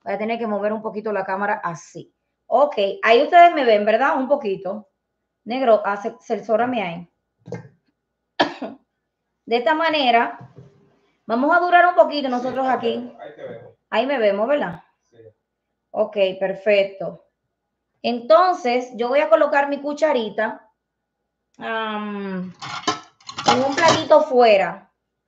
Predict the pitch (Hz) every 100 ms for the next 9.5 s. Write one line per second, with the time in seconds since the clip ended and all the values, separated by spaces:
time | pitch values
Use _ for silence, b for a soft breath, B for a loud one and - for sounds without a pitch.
0 | _ _ _ - 208 226 240 277 269 254
1 | 254 294 262 240 233 294 403 440 - -
2 | - - 370 - - - - _ - -
3 | - _ - 233 240 240 240 233 220 220
4 | 214 190 160 156 202 - _ _ _ _
5 | _ _ _ _ _ _ _ _ _ _
6 | _ _ _ _ _ _ _ _ _ _
7 | _ _ - - - _ _ _ _ _
8 | _ _ _ _ _ _ 196 254 339 339
9 | 262 220 175 151 -